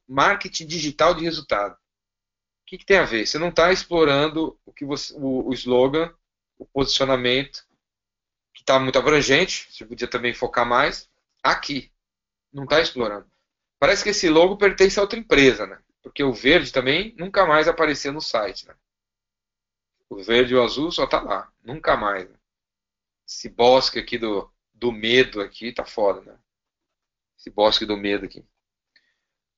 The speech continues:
Esse, o que que é essa caneta aqui, ó? Século vinte. Quem usa caneta hoje em dia? O que que é isso, caneta?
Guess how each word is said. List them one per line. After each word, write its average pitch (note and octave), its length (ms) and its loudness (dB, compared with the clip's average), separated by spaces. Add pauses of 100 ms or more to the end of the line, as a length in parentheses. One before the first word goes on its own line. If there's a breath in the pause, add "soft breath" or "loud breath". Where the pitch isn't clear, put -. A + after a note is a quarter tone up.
(920)
Esse, A2+ 800 0
o F#2+ 60 -10
que - 100 -14
que - 60 -6
é A2+ 40 -4
essa - 100 -4
caneta F3 340 2
aqui, F#3+ 220 2
ó? A2 220 4
Século D3 380 -2
vinte. D3+ 340 0
Quem G3+ 180 0
usa G3+ 200 2
caneta D3+ 440 4
hoje C#3+ 220 2
em - 20 -12
dia? D3 280 0
O - 240 -20
que - 120 -20
que F3+ 120 -2
é D3 40 2
isso, D#3+ 240 -2
caneta? C3 600 -2